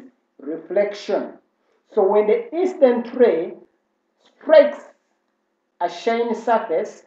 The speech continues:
it's reflected, forming a reflected ray. Are we together? In between the normal ray and the reflected ray, we have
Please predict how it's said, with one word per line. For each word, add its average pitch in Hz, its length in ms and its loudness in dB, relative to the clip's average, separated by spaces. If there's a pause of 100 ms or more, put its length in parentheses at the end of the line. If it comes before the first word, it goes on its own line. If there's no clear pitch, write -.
(540)
it's 226 280 -8
reflected, 240 800 -6 (560)
forming 233 420 0
a 180 100 0
reflected 196 640 -6
ray. - 360 -6 (180)
Are 180 160 2
we 226 60 -4
together? 196 520 -2 (360)
In 285 240 0
between 277 420 -2
the 208 140 4
normal 240 260 2
ray 240 220 4
and 190 200 -4
the 190 60 0
reflected 226 640 -4
ray, 240 180 0
we 185 80 -2
have 196 200 -2